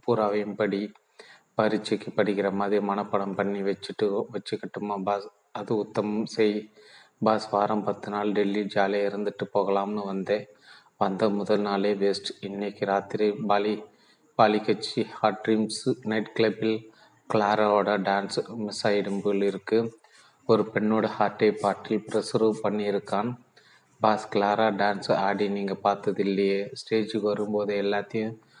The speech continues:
பொறுத்துட்டு வருவா. ஸ்டேஜை விட்டு கீழே இறங்கும்போது உடம்புல துணியே இருக்காது. அவ வெக்கப்பட்டுக்கிட்டு உள்ளே போறது ஸ்பாட்லைட்டு வெளிச்சத்துல காட்டும்போது ட்ரம்ஸ் அடிப்பான் பாருங்க. ஒரே அமர்க்களம்தான். ஒரு கிட்னி வேற யாருக்கோ தானம் பண்ணியிருக்கான் மைக்கண்டன்.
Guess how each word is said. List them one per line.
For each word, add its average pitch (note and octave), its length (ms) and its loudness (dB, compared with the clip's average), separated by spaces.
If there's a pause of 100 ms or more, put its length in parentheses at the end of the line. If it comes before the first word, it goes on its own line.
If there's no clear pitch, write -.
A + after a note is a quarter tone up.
(300)
பொறுத்துட்டு A2+ 400 4
வருவா. G2+ 480 6
ஸ்டேஜை A2 460 2
விட்டு G#2 260 -2
கீழே A2 300 2
இறங்கும்போது G#2 600 0
உடம்புல G#2+ 420 0 (480)
துணியே A2 320 6
இருக்காது. G2+ 360 2
அவ G2 220 4
வெக்கப்பட்டுக்கிட்டு G2 1000 0
உள்ளே G#2 480 0
போறது G2+ 400 2
ஸ்பாட்லைட்டு G#2 1040 0 (440)
வெளிச்சத்துல G#2+ 580 2
காட்டும்போது G2+ 600 0
ட்ரம்ஸ் G#2 340 -2
அடிப்பான் G#2 560 -2
பாருங்க. G2 520 -4 (460)
ஒரே G#2 320 6
அமர்க்களம்தான். G2+ 840 0 (720)
ஒரு A2 300 2
கிட்னி A2 380 0
வேற G#2 260 2
யாருக்கோ G2 440 0
தானம் G2 380 -2
பண்ணியிருக்கான் G2 580 -4
மைக்கண்டன். G2+ 600 -2